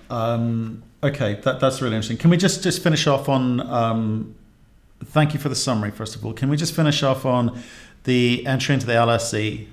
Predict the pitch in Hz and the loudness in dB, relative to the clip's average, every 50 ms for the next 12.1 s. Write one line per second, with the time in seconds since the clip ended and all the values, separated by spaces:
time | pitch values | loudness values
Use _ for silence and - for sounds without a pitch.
0 | - - - 120 113 - 131 120 - - - 127 120 117 113 110 110 113 110 - | -18 -10 -6 -6 -4 -2 -4 -4 -4 -4 -4 -2 -2 0 0 0 -2 -2 -4 -4
1 | 64 67 - - - 113 - 107 120 113 127 127 113 127 117 - 117 113 - 110 | -6 -6 -6 -6 -6 -6 -4 -4 -4 -2 -2 0 2 0 0 0 -2 -4 -2 0
2 | 110 110 107 - 104 - - - 113 110 104 104 107 104 104 101 101 98 98 101 | 0 0 0 -2 -6 -8 -8 -6 -6 -6 -4 -2 -2 0 0 0 0 0 -2 -4
3 | 98 - - 101 95 - - 101 95 - - 101 98 - 104 101 87 98 92 - | -6 -6 -6 -8 -6 -6 -8 -8 -8 -8 -10 -10 -10 -10 -10 -10 -8 -10 -10 -12
4 | - - - 90 78 82 78 82 - 107 98 - - 101 98 104 107 104 104 104 | -14 -18 -18 -16 -16 -16 -14 -10 -8 -8 -8 -6 -6 -6 -4 -4 -2 -2 -2 -2
5 | 95 104 98 101 101 - - 104 104 110 104 - - - 107 104 95 98 98 - | -2 -2 -2 -2 -2 -4 -8 -8 -8 -8 -6 -6 -6 -4 -4 -4 -4 -4 -4 -6
6 | - - - - 98 98 98 - 104 - - - - 101 95 95 101 98 101 98 | -6 -6 -6 -6 -6 -6 -6 -8 -10 -14 -12 -10 -8 -6 -6 -6 -4 -4 -4 -4
7 | 101 - - 98 - 98 95 98 95 - - - - - - - - - - - | -4 -6 -6 -8 -8 -6 -6 -6 -6 -6 -10 -12 -16 -20 -20 -20 -20 -20 -20 -20
8 | - - - - - 117 113 110 - 104 101 98 95 98 95 - - - - - | -18 -12 -10 -4 -2 0 0 0 0 -2 -6 -6 -6 -8 -12 -16 -20 -20 -10 -4
9 | 123 110 104 107 98 95 110 117 110 113 - - - - - - - - - - | -2 0 2 2 2 0 0 -2 -2 -6 -12 -18 -20 -20 -20 -20 -20 -20 -20 -20
10 | - - - 113 110 107 107 107 107 110 107 107 107 104 - - - - - - | -20 -8 -2 0 2 2 2 2 2 2 0 0 0 -2 -4 -8 -16 -20 -20 -20
11 | - - - - - - 151 147 151 143 117 127 117 120 127 127 - 127 113 110 | -20 -20 -20 -10 -2 2 2 4 4 2 2 4 4 2 2 0 -2 -4 -4 -4
12 | 101 | -6